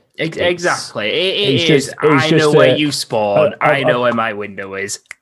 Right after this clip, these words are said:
Speaker 1: Bang.
Speaker 2: apologies for the masculine analogy, but, like, it is just a dick swinging competition of who can lean round a wall and shoot in a straight line the fastest to hit someone at spawn.
Speaker 1: Yeah.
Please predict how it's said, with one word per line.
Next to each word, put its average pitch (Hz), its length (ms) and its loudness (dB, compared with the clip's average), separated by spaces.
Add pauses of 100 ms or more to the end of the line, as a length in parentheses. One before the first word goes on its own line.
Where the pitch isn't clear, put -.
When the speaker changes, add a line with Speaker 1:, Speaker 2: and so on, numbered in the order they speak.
(140)
Speaker 1:
Bang. 95 160 -6
Speaker 2:
apologies 147 600 -2
for - 80 -2
the 131 120 0
masculine 123 600 -2
analogy, 107 580 0
but, 98 800 -4
like, 98 400 -6
it 127 120 -2 (140)
is 113 100 -2
just 107 160 -4
a - 20 -6
dick 107 300 -6
swinging 101 320 -4
competition 98 560 -4
of 98 160 -4 (220)
who 127 160 -2
can 107 240 0
lean 107 240 0
round 101 240 0
a 101 40 2
wall 101 400 2
and 101 160 -2
shoot 98 300 -4
in 73 80 -4
a 98 40 -4
straight 95 320 -4
line 95 220 -4
the 95 80 -4
fastest - 520 -8
to 101 60 -4
hit 104 160 -2
someone 98 280 -4
at - 60 -12
spawn. 98 340 0
Speaker 1:
Yeah. - 140 -10